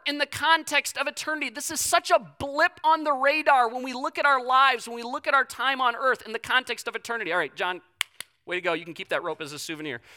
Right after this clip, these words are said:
It's fantastic. Um, so Jesus, you know, he's saying, like, again, "Don't store mate-, you know, these things up here on earth. It's such a waste. I mean, you can't take it with you." And then he goes on and he unleashes this statement that, that is so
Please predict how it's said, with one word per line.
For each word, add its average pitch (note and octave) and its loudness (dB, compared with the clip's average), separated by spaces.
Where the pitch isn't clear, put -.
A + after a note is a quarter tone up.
It's - -20
fantastic. C#3+ -6
Um, G#3 0
so A#3+ -4
Jesus, D4 0
you D4+ 2
know, C4+ 6
he's B3+ 0
saying, B3 2
like, A3 0
again, F3 0
"Don't C#4 0
store D4 -2
mate-, B3+ -6
you A#3+ -6
know, A#3+ 2
these G#3+ -8
things A#3 -4
up A3 0
here A3 -2
on G#3 2
earth. G3+ -2
It's F3 -10
such - -4
a A#3 0
waste. G3+ -4
I G3 -8
mean, G3 -10
you G3+ -18
can't - -10
take - -6
it - -8
with G#3 -6
you." G3 -10
And G3+ 0
then D#4+ 2
he A4 -2
goes C4 -2
on G#3 2
and D#3+ -4
he E3 -4
unleashes C4 -6
this F3+ -4
statement D#3 -6
that, F3 -2
that F#3 -4
is E3 -6
so E4+ -2